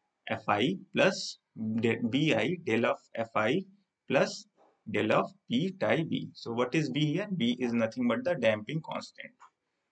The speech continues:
So what this term is called? So this term is called the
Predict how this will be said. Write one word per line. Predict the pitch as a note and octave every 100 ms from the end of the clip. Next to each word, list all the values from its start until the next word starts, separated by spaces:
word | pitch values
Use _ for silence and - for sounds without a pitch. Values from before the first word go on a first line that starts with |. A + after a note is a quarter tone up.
| _
So | - A#2
what | A2+ B2 C#3 C3
this | C#3+ -
term | C3+ C3+
is | C3
called? | - C3 F#3+ -
So | - -
this | A2+ C#3+ C#3+
term | - A#2+ B2+
is | B2 B2
called | A2+ A#2 A2+
the | F#3+